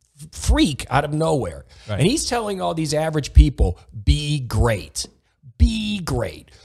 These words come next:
Speaker 1: So now when you're not great, you get, you're just, you know, you might not even try hard, but you know what? You, you're, you're, you, you think you're going, <laughs> you think you're
Speaker 2: Yes.
Speaker 1: going in the right direction, but you're not great yet.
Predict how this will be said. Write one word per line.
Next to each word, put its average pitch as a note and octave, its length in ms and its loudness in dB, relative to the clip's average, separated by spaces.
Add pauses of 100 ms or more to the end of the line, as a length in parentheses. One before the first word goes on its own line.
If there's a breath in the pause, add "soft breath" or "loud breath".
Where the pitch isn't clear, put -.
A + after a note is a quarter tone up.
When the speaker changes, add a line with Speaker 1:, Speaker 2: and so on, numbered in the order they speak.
(120)
Speaker 1:
So C#3 500 2 (220)
now F3+ 420 0 (100)
when C#3 160 -2
you're G#2 120 -4
not C3 360 -2
great, G2+ 460 -8 (920)
you A2+ 180 -10
get, A2 240 -8
you're A#2 120 -4
just, - 400 -6 (120)
you B2+ 140 -4
know, A2+ 120 0
you D3+ 200 -2
might D#3+ 220 -2
not D#3 160 0
even B2+ 180 -2
try G3+ 300 -2
hard, F#2+ 300 -6
but G#2+ 160 -10
you A#2+ 100 -4
know B2 120 0
what? B2 180 0
You, C3 140 -4
you're, A#2 180 -6
you're, A2 220 -8
you, A2 180 0
you - 120 4
think C#3+ 240 -2
you're C3 100 0
going, A#2 440 0
<laughs> - 60 -8
you C3+ 120 0
think C#3 240 -2
you're C#3 80 0
Speaker 2:
Yes. B2+ 60 2
Speaker 1:
going C3 240 4
in B2 80 2
the A#2+ 80 0
right A#2 200 -2
direction, A#2+ 380 -8
but C#3 100 -8
you're C#3+ 100 0
not D3 240 -4
great C3 380 0
yet. D#2+ 320 -12